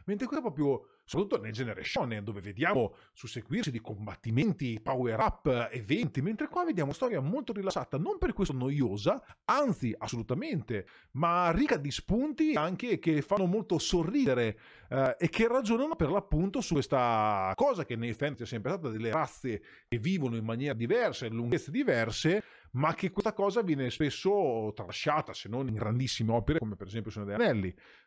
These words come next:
Ehm, qui invece viene proprio sotto-, sottolineata questa cosa del tempo in maniera molto, molto, molto bella. Oh, siamo già a metà classifica.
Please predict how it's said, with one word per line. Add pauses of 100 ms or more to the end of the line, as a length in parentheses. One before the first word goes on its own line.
Ehm,
qui
invece
viene
proprio (220)
sotto-,
sottolineata
questa
cosa
del
tempo (160)
in
maniera
molto,
molto,
molto
bella. (3000)
Oh,
siamo
già
a
metà
classifica.